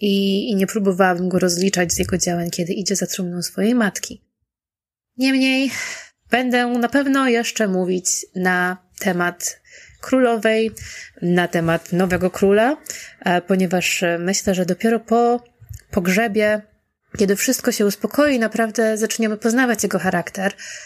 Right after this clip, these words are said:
Teraz jest, e, po pierwsze w żałobie, po drugie, mm, zaangażowany jest, e, tak samo jak cała rodzina, w obchody, hmm,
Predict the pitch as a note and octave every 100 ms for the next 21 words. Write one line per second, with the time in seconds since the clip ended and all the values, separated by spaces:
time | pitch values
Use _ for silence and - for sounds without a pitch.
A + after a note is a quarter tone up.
0 | - _ _ - G3+ F#3+ F#3 - F#3 -
1 | - F#3 F3+ F#3 F3+ F3+ _ _ _ -
2 | G3+ G#3+ G#3+ - G3+ F3 F3 D#3 D3 E3+
3 | G3 A3 - - - _ - F#3+ G3+ G3
4 | F#3+ F#3+ F#3 E3+ E3+ F3 F3 E3+ - _
5 | _ - E3 F#3+ F3+ F#3 F3+ F3+ G3+ G3
6 | F3+ E3+ - - F3+ E3 E3 F3 - F3+
7 | F3 - F#3 F3 E3+ E3+ F3 E3+ D#3+ -
8 | E3+ E3 E3 - - - - F3+ - F#3+
9 | D#3+ E3 D#3+ D#3 D#3 _ _ _ _ _
10 | _ - - F3+ E3+ D3